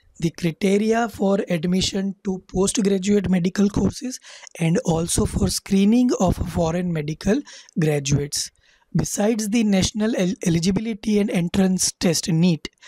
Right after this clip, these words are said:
NEXT will also be applicable to institutes of national importance,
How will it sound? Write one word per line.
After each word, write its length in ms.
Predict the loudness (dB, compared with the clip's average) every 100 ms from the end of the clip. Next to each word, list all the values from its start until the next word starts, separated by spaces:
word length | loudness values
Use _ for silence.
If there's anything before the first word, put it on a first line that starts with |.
| -20 -20 -6 0
NEXT 380 | 2 2 -2
will 160 | -2 2
also 320 | 2 0 -2
be 140 | 0 0
applicable 600 | 0 -2 0 0 0 -2
to 120 | -4
institutes 720 | -4 -6 -4 2 2 0 -4 -8 _ _ _ _ _ _ _ _ _ _ _ _ _ _ _ _ _ _ -20 _ -14 -2
of 220 | -2 0
national 460 | -2 -2 -2 0 0
importance, 640 | 0 -4 -6 -4 -4 -4